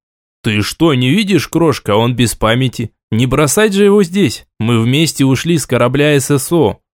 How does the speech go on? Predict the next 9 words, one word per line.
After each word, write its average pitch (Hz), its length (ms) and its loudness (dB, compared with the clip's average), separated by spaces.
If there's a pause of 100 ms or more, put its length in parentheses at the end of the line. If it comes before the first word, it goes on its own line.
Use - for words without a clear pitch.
Он 208 220 2
мне 208 200 2
помогал». 185 680 0 (800)
«Я 214 260 0
вижу, 208 380 0
что - 260 -4
он 196 140 0
без 185 180 -6
памяти. 160 560 -4